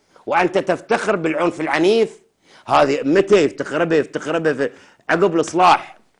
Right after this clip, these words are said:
وينسب الس-، ما تحقق من مكاسب بحرينية إلى فترة السلندرات. اختصر واختزل وألغى كل تاريخ الحركة الوطنية البحرينية من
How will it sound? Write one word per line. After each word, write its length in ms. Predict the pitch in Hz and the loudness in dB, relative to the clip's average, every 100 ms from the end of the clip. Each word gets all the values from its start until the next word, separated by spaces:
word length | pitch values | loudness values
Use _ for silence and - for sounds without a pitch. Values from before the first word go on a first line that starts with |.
| _ _ _ _ _ - | _ _ _ _ _ -6
وينسب 680 | 127 160 202 226 220 180 156 | 2 4 4 2 0 -4 -4
الس-، 440 | 143 - 165 - | -10 -6 -8 -6
ما 200 | 147 147 | -4 -2
تحقق 720 | 147 147 - - - 180 - 127 | -4 -8 -6 -6 -4 -8 -6 -6
من 300 | 127 120 127 | -6 -6 -8
مكاسب 560 | - 160 185 170 139 | -6 -2 -2 -2 -8
بحرينية 840 | 101 104 - 113 127 147 170 180 - - - 131 | -8 -8 -8 -6 -4 0 0 0 -4 -14 -12 -6
إلى 200 | 127 123 | -4 -4
فترة 400 | 170 170 165 151 | -4 -6 -6 -8
السلندرات. 920 | - - 120 110 95 95 87 - _ _ _ _ _ _ _ - - | -8 -12 -8 -8 -8 -8 -10 -16 _ _ _ _ _ _ _ -20 -10
اختصر 760 | - - - 226 - 208 170 - - _ _ 113 | -8 -8 -4 -2 0 0 0 -2 -16 _ _ -4
واختزل 840 | 151 - - 214 185 202 160 98 - - | -4 -4 -4 0 4 4 2 -4 -14 -6
وألغى 1080 | 135 190 202 226 226 196 190 202 180 151 - | -2 0 2 2 4 2 2 4 4 2 -2
كل 600 | 185 247 240 202 135 98 _ _ _ _ _ | 4 6 6 2 0 -4 _ _ _ _ _
تاريخ 580 | 185 175 175 226 214 277 | 2 4 4 2 2 0
الحركة 560 | 247 - 208 208 202 190 | -6 -2 0 0 0 -4
الوطنية 640 | 180 170 170 175 208 208 | -2 -2 -2 -2 0 -2
البحرينية 640 | 180 170 151 170 190 214 | -2 -4 -2 -2 0 0
من 140 | 190 | -2